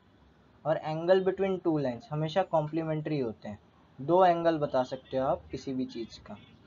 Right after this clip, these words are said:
राइट? तो पहला अगर निकाल लिया तो दूसरा कॉम्प्लीमेंट्री होगा। कॉम्प्लीमेंट्री मतलब का वन एटी, सप्लीमेंट्री, सॉरी, दो एंगल्स होते हैं,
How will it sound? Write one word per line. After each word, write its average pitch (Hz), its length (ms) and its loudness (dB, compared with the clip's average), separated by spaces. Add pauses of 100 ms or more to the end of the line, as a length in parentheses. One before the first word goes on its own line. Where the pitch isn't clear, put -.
(380)
राइट? 190 200 0 (260)
तो 170 80 0
पहला 151 400 6
अगर 180 200 8
निकाल 170 320 4
लिया 190 160 2
तो 190 120 -8
दूसरा 160 360 -2
कॉम्प्लीमेंट्री 143 680 -4
होगा। 123 240 -4
कॉम्प्लीमेंट्री 151 580 -4
मतलब 165 460 0 (560)
का 160 120 6
वन 143 260 0
एटी, 151 260 -6
सप्लीमेंट्री, 147 640 0
सॉरी, 127 320 0 (380)
दो 180 280 8
एंगल्स 165 440 4
होते 151 220 -4
हैं, 202 100 0